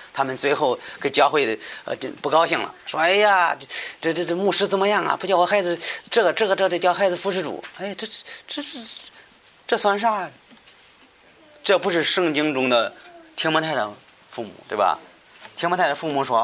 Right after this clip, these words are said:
，“我孩子跟随主很好的一件事情。”但是呢，这样的父母看到特别特别多这样的人，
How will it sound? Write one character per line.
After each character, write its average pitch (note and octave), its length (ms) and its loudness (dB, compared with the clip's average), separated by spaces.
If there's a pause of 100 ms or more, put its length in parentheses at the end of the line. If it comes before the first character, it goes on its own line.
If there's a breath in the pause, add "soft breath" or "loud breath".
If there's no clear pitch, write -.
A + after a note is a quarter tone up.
，“我 D3 60 2
孩 E3 200 0
子 D3+ 80 -2
跟 D3 200 0
随 D#3+ 120 -4
主 C#3 120 -6
很 D#3 180 -8
好 D#3 240 0
的 D#3 80 -2
一 C#3 60 -8
件 C3 180 -6
事 B2+ 160 -8
情。” - 160 -6 (840)
但 C#3+ 160 0
是 B2+ 100 -8
呢， A2+ 200 0 (500 loud breath)
这 G#3 140 0
样 C#3+ 160 2
的 B2 180 -2 (320)
父 G3+ 140 -4
母 A#2 240 -2
看 C#3+ 380 -2
到 G#2+ 180 2
特 D#3+ 320 -2
别 C3 160 0
特 B2 100 -8
别 A#2+ 140 -2
多 G2+ 160 -4
这 G2+ 80 -6
样 F#2 160 -2
的 D#2 80 -8
人， C2+ 80 -12